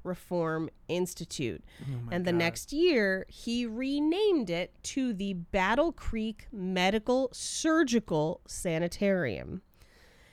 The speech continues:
Speaker 1: And he used the word sanitarium. It was a mispronunciation of an, an existing word, sanatorium, uh, to suggest that both hospital care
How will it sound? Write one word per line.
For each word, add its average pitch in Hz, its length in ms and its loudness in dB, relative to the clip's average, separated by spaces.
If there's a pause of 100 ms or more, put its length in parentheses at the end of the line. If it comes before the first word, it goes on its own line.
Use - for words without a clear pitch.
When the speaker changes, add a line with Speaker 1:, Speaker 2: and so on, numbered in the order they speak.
(160)
Speaker 1:
And 208 160 2
he 220 80 2
used 262 380 0
the 294 80 0
word 240 260 2
sanitarium. 214 1000 0 (520)
It 240 120 2
was 240 180 4
a 240 60 6
mispronunciation 262 1120 2
of 226 140 4
an, 226 320 4 (120)
an 247 140 2
existing 233 640 2
word, 202 300 2 (100)
sanatorium, 185 1040 2 (580)
uh, 190 260 4 (300)
to 269 260 2
suggest 226 520 -2
that 208 220 0
both 220 220 0
hospital 220 540 -4
care 202 400 0